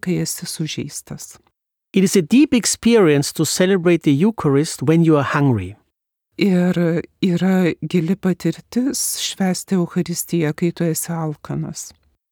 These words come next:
Speaker 2: The Eucharist expresses our hunger for God and for a better world.
Speaker 1: Eucharistija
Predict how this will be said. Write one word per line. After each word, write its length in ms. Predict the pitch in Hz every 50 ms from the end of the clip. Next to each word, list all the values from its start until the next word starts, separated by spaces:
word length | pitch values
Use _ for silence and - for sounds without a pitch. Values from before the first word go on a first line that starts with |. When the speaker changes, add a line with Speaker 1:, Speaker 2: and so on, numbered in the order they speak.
| _ _ _ _ _ _ _ _ _ _ _ _ _ _ _ _ _ -
Speaker 2:
The 120 | 165 151
Eucharist 840 | 143 165 247 311 - - 277 254 202 190 208 220 - - - - _ -
expresses 720 | 208 - - - - - 180 190 190 - - 208 180 - -
our 280 | 160 151 151 147 147
hunger 640 | 131 - 185 196 214 196 147 135 135 147 160 175 185
for 600 | - - - - 151 156 151 151 156 160 160 165 _ _ _ _ _ _ _ _ _ _ _ _ _ _ _ -
God 440 | - 165 160 170 175 185 196 196 _ - -
and 160 | 165 160 160
for 240 | - - 165 151 151
a 80 | 147 131
better 360 | - 156 156 - - 151 135
world. 520 | 120 123 117 104 95 92 92 107 - - _ _ _ _ _ _ _ -
Speaker 1:
Eucharistija 1200 | 170 185 165 - - 196 196 190 208 220 - - - - - 214 208 180 160 196 185 185 185 185